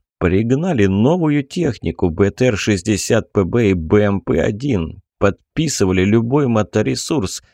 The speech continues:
выделяли любой требуемый объект, учебные и боевые боеприпасы.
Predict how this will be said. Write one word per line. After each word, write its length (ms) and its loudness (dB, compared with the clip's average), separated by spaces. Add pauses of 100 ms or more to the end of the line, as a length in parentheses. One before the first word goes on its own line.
(160)
выделяли 600 2
любой 380 2
требуемый 800 0
объект, 460 -2
учебные 720 -2
и 60 2
боевые 640 2
боеприпасы. 1040 0